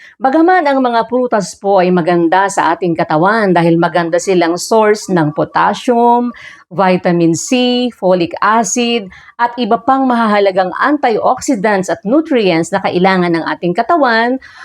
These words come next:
ang ilang mga fruit combinations naman po ay dapat nating pag-ingatan.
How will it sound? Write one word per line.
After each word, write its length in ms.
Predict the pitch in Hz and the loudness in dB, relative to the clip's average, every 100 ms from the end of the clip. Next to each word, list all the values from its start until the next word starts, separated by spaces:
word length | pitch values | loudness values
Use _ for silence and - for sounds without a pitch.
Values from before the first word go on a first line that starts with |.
| - - | -20 -8
ang 140 | 330 392 | -4 0
ilang 320 | 311 330 294 | 2 2 2
mga 240 | 269 269 | 2 0
fruit 320 | - 285 294 | -2 -4 -2
combinations 720 | - 262 226 214 208 202 220 - | -2 -2 -2 -2 -4 -2 -4 -2
naman 400 | 214 202 196 190 | 0 0 0 0
po 160 | 196 | 0
ay 80 | 208 | 2
dapat 400 | 214 208 233 233 | 0 0 -2 0
nating 560 | 202 190 196 190 185 180 | -2 0 0 0 0 -2
pag-ingatan. 1120 | 196 185 190 185 160 - 151 160 151 143 | -4 -2 2 2 2 -2 0 2 0 -2